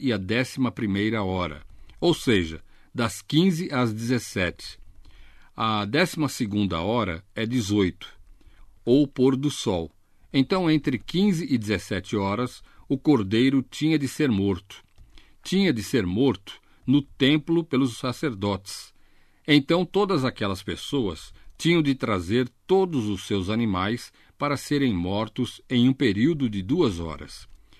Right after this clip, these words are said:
Absolutamente incompreensível imaginar o que acontecia. Cena incrível, sangue por toda parte, pessoas entrando com cordeiros vivos,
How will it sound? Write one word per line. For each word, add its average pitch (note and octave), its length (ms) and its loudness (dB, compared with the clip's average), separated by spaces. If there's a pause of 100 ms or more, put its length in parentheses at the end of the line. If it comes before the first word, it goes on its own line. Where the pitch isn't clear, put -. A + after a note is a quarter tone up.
(180)
Absolutamente D#3 720 0
incompreensível D3+ 1040 2
imaginar A2+ 680 2 (280)
o D3+ 120 4
que D3+ 160 4
acontecia. C3 840 0 (300)
Cena F3 480 2
incrível, C#3 680 2 (240)
sangue G3+ 460 2
por C3+ 180 2
toda F#3 320 0
parte, - 520 -10 (240)
pessoas F3 520 4
entrando D3 540 2
com B2 180 0
cordeiros G2 720 0
vivos, C#3+ 540 0